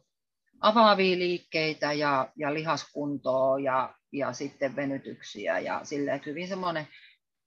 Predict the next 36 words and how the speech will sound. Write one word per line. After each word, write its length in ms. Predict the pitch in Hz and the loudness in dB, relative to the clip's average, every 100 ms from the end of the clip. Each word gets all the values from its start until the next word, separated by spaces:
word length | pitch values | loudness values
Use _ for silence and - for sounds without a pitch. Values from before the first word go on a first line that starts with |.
| _ - | _ 2
monipuolinen, 840 | 202 190 180 151 160 170 156 151 | 4 4 2 0 2 2 2 0
ei 140 | 151 170 | 0 0
nyt 140 | 220 | -2
suoranaisesti 920 | - 226 214 196 175 185 180 202 185 | 6 8 10 8 4 2 -4 -4 2
joogaa, 580 | 208 196 190 175 165 160 | 6 8 8 8 8 6
mutta 360 | 160 165 - | 2 -6 -8
siinä 340 | 160 165 156 156 | -6 -6 -4 -4
niin 260 | 160 160 | -4 -8
kuin 200 | - 160 - _ _ _ _ _ - | -8 -10 -10 _ _ _ _ _ -2
monet 320 | 190 175 - | 0 2 2
asiat 460 | 160 185 147 156 - _ | 2 2 0 0 -6 _
yhdistyy. 640 | 190 175 160 160 - 147 160 180 | -2 -2 -2 -4 -6 -8 -6 -2
Ja 160 | 170 196 | -2 -2
se, 200 | - 202 | -4 -2
se 180 | 247 | 0
on 140 | 175 208 | 0 0
kyllä 180 | 233 208 | -2 -2
semmoinen 480 | 202 175 160 156 | -4 -2 -4 -4
niin 160 | 160 175 | -6 -8
kuin 140 | 180 | -6
tärkeä, 600 | - 165 165 - - 156 147 _ _ _ _ _ | 0 0 0 -2 -2 -2 -4 _ _ _ _ _
tärkeä, 360 | 185 175 156 | 4 4 4
että 120 | 156 175 | 2 2
mä 80 | |
vähän 220 | 170 220 226 | 4 6 6
ajattelen, 300 | 208 185 190 | 6 4 4
että 120 | - | 4
kroppa 320 | 202 - 165 | 0 2 2
on 60 | 165 | 2
semmoinen 380 | 180 175 165 | -2 -4 -4
kuin 100 | 165 | -2
bonsai-puu, 840 | 175 180 160 151 143 143 156 147 135 | 0 2 2 2 2 2 2 4 4
että, 380 | 131 - - 135 _ | 2 0 -4 -4 _
että 240 | 147 - | -6 -6
semmoisella 520 | 147 156 160 160 156 160 - - | -4 -4 -2 2 2 2 -2 -10
<laughs> 60 | - | 2